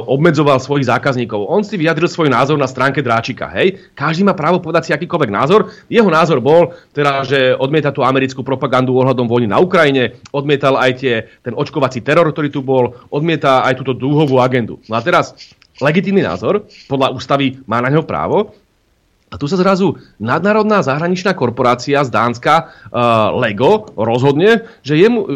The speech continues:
tomuto Legu sa nepáči, alebo vlastníkom tohto Lega sa nepáči názor majiteľa Dráčika, takže ho budú nejakým spôsobom trestať.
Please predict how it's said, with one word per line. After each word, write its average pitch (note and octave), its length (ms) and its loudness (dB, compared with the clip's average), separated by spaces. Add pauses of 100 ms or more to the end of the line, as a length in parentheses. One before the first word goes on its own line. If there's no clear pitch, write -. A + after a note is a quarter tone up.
(380)
tomuto F3 320 -2
Legu F3 240 4
sa E3 100 0
nepáči, D#3 460 2
alebo B2+ 100 -2
vlastníkom C3+ 460 -4
tohto C3 240 -8
Lega D#3+ 160 0
sa C3 160 -4
nepáči D#3 600 -2
názor C#3+ 540 0
majiteľa C#3+ 400 0
Dráčika, A#2 460 -2 (320)
takže E3+ 240 0
ho F#3 80 2
budú G#3 180 -2
nejakým G3 300 0
spôsobom F#3+ 480 -2
trestať. - 560 -4